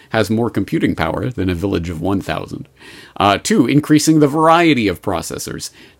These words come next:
Different processors may use different ways to calculate and analyze data. Using several kinds of processors in a single system may therefore increase its dynamism and creativity.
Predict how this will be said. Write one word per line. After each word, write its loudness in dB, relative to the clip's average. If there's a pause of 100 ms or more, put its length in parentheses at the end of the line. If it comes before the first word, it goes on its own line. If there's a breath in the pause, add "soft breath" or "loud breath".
Different 2
processors -2
may -2
use 0
different 0
ways 2
to -4
calculate -6
and -2
analyze -4
data. -4 (280 loud breath)
Using 2
several 2
kinds -2
of -8
processors -4
in -2
a -2
single 2
system -2
may 2
therefore 2
increase 2
its -6
dynamism 0
and -4
creativity. -2